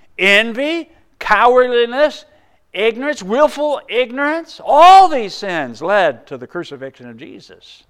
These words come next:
But then, let me suggest other sins that crucified Jesus. My sins. And not only my sins, but your sins also.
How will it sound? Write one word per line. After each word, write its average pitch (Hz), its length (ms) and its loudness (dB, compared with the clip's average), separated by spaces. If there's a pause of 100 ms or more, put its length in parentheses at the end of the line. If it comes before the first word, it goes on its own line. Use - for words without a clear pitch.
(1900)
But - 160 -20
then, 214 720 -8 (800)
let 156 120 -18
me 160 100 -20
suggest 147 760 -10 (720)
other 226 320 -6
sins 127 320 -12
that 107 100 -18
crucified 107 560 -16
Jesus. 95 760 -20 (840)
My 294 680 -2 (540)
sins. 123 400 -12 (1500)
And 277 100 -6
not 359 180 2
only 359 240 4
my 370 320 0
sins, 269 500 -6
but 240 380 0 (500)
your 403 360 -6
sins 453 280 -12
also. - 520 -6